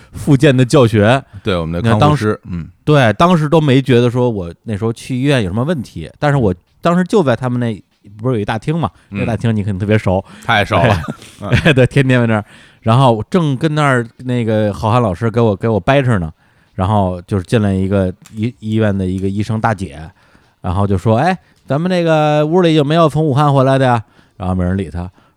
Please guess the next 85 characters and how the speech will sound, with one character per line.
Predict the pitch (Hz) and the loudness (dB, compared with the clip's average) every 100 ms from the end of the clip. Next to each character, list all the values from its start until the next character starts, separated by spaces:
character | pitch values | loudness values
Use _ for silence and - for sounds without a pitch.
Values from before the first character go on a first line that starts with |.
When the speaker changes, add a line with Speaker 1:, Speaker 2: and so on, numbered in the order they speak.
| - | -6
Speaker 1:
说 | 135 | -2
：“这 | 156 | 0
屋 | 160 196 | 2 4
里 | 190 | 4
有 | 165 | 4
没 | 151 | 2
有 | 170 156 | 2 2
这 | 156 | 2
个 | 156 143 139 | 0 0 -2
现 | 160 151 | -4 -2
在 | 151 143 | 0 0
发 | 139 156 | 0 0
烧 | 156 151 | 2 2
感 | 143 117 | 2 2
冒 | 147 | 4
的 | 135 | 4
呀？” | 113 104 _ _ - | 2 -2 _ _ -14
呃， | 92 | -8
也 | 92 | -4
没 | |
人 | 92 95 | -2 -2
理 | 95 | -2
他， | 82 85 _ _ | -6 -10 _ _
然 | 107 | -6
后 | |
大 | 104 | -4
姐 | 90 | -4
就 | 78 | -6
出 | - 113 | -4 -2
去 | 98 | 0
了。 | 92 78 _ _ | -2 -6 _ _
Speaker 2:
嗯。 | - | -8
嗯。 | 95 | 0
Speaker 1:
这 | 143 | 2
是 | 120 | 2
我 | 113 92 | 0 -2
第 | - 139 147 | -4 -8 -4
一 | 160 | -6
次 | - 131 | -4 -4
觉 | 98 95 | -2 -2
得 | 95 | -2
说 | 92 98 | -2 0
：“哎 | |
呦， | 107 101 - - _ | 0 -2 -6 -20 _
好 | - 95 | -14 -8
像 | 90 | -4
这 | 101 | -4
事 | 104 104 | -2 -2
儿 | |
变 | 90 101 | -2 -2
得 | |
有 | 95 | -2
点 | 95 95 | -2 -4
紧 | 95 80 | -4 -6
张 | 87 87 | -6 -6
了。” | 80 - _ _ - | -8 -14 _ _ -8
Speaker 2:
哦。 | 101 101 95 | -4 -4 -4
Speaker 1:
对， | 80 | -6
其 | |
实 | 113 | -6
相 | 120 120 | -4 -2
当 | 127 | 0
于 | 117 113 | 0 0
就 | 117 | 0
是， | 101 - | -2 -6
就 | - | -6
是 | 107 | -4
上 | 117 | -2
周 | 110 139 | -2 -2
一 | 156 | -2
嘛， | 139 85 | -4 -6
就 | - | -8
咱 | 95 | -8
们 | 107 | -4
录 | 123 123 | -4 -2
音 | 131 | -2
的 | 131 | -4
上 | - 104 | -6 -6
周 | 117 | -6
一 | 120 127 | -6 -8
嘛。 | 104 | -10
Speaker 2:
嗯。 | _ _ _ | _ _ _
还 | 92 | -14
真 | 110 117 | -10 -12
是。 | - | -12